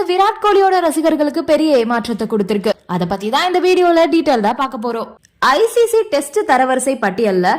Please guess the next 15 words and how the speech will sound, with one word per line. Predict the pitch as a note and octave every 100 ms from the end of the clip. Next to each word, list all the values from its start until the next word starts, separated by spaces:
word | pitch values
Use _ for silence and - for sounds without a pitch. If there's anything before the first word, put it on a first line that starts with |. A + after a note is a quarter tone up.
| - - _ A#3
விக்கெட் | E4 A#4+ -
கீப்பர் | G4+ G4 F4+ A#3+
ரிஷப் | A3+ E4 D#4+ A3+
பண்ட் | A3 A#3+ - _ F#4
கொஞ்சம் | G#4 B4 A#4 A#3
முன்னாடி | B3 D4+ C4+ G#3+
போய் | F#3+ F#3+ D4 D4+
ஒன்பதாவது | D#4+ G#4+ G4+ D#4+ G#3+
இடத்தை | F3 -
பிடிச்சிருக்காரு. | G#3+ G3+ A3 - G3+ F#3+ - _ - B3
இந்திய | F#4 A#4 A#4+ F4
ஓபனரான | E4+ E4 D#4+ D#4 D4+ D4+ A#3+
எஸ் | C#4
எஸ் | C#4
பி | C#4